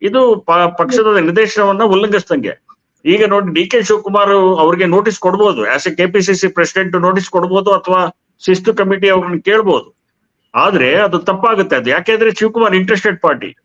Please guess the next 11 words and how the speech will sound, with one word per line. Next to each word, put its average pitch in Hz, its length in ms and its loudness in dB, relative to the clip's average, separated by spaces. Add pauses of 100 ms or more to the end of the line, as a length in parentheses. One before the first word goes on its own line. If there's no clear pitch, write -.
ಈ 233 300 0
ಹಿನ್ನೆಲೆಯಲ್ಲಿ 202 720 0
ಪಕ್ಷದ 208 460 -4
ಹೈಕಮಾಂಡ್ 202 680 0 (180)
ಯಾರು 175 200 -2 (440)
ಇನ್ಚಾರ್ಜ್ 202 460 0
ಯಾರು 190 160 2
ಇರ್ತಾರೆ, 165 260 -2 (1200)
ಸ್ಟೇಟ್ 226 320 0
ಇನ್ಚಾರ್ಜ್ 202 380 0
ಯಾರಿದ್ದಾರೆ, 143 760 -2